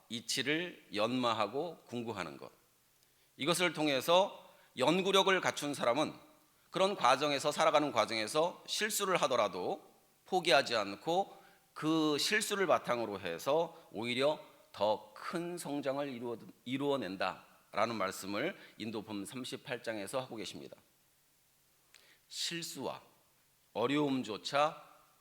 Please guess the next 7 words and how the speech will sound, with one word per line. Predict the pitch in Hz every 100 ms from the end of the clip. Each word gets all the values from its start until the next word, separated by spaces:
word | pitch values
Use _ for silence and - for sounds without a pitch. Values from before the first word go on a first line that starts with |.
| _ _ _
성공의 | - 202 196 190 185
바탕으로 | 139 113 156 151 151 151
삼는 | 151 143 135
자는 | 113 95 69 - _ _ _ _ _
결코 | - 117 113 - 135 131 - - _ _
좌절하지 | - 107 113 117 110 101
않습니다. | 87 - 80 73